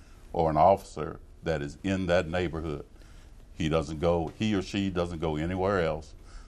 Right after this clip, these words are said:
They stay in patrol of that neighborhood and pretty much address the concerns of the people who are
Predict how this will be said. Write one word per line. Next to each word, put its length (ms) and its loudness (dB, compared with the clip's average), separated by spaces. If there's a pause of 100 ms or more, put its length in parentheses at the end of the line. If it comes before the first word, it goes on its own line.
They 120 -4
stay 400 2
in 100 -2
patrol 440 2
of 80 -4
that 160 0
neighborhood 460 -2
and 120 -6
pretty 180 -4
much 240 -2
address 560 0 (420)
the 80 -4
concerns 800 0 (160)
of 120 0
the 80 -6
people 380 -4
who 220 -4
are 120 -4